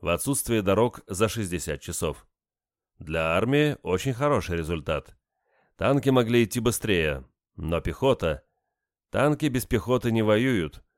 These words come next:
А чтобы танки смогли в товарном количестве дойти до Волгодонска, а затем и до Ростова, пришлось бросить почти все грузовики,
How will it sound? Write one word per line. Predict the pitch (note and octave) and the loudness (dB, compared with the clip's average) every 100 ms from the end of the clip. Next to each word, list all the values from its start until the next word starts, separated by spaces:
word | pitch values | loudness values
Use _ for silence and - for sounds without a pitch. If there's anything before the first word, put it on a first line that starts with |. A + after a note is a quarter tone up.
| _ _ _ _ | _ _ _ _
А | E2 D#2+ | -6 -4
чтобы | - A#2+ | 0 0
танки | A#2+ C3+ C3+ A2+ | 4 4 4 0
смогли | - A2 G#2+ B2 A2 | 0 0 2 0 0
в | |
товарном | - G2+ G#2+ G#2+ G2 | 2 4 4 4 2
количестве | G#2 A2 G#2 G2 G2 F2+ | 0 0 -2 -4 -2 0
дойти | F#2+ F2+ F#2+ | 0 0 -2
до | F2 | 0
Волгодонска, | E2+ E2 E2+ F2 F2 - E2 D#2 - | 0 0 0 2 0 0 -4 -4 -4
а | E2 | -4
затем | D#2+ E2+ E2+ E2 | -4 -4 -2 -2
и | |
до | D#2 | -2
Ростова, | D#2 D#2+ - B2 F#2 C#2+ _ _ _ _ _ | -2 -2 0 0 0 -2 _ _ _ _ _
пришлось | E2+ F2 D3 E3+ | -6 -2 0 0
бросить | A#2 C3 D3+ D3 - - _ | 4 4 4 0 -4 -12 _
почти | F2+ - B2+ C3 | -6 -4 -4 -4
все | - G#2+ | -2 -2
грузовики, | F#2+ E2 E2+ E2+ - B2+ | 0 0 -2 -2 -2 -2